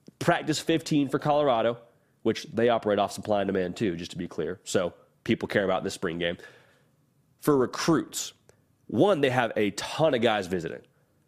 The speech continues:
Guys that are committed to other schools, guys that are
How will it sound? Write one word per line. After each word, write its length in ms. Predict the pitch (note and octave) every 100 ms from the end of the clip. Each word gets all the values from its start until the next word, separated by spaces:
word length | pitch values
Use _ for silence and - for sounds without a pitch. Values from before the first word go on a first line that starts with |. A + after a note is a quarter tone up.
| _ -
Guys 180 | C#3
that 80 | B2
are 60 | A#2
committed 220 | A#2 G#2+
to 80 | G#2
other 160 | G2+
schools, 640 | - - A#2+ B2+ G3 A3 - _ _ _ _ _
guys 240 | - B2 G#2
that 140 | A#2+
are 200 | G#2+ F#2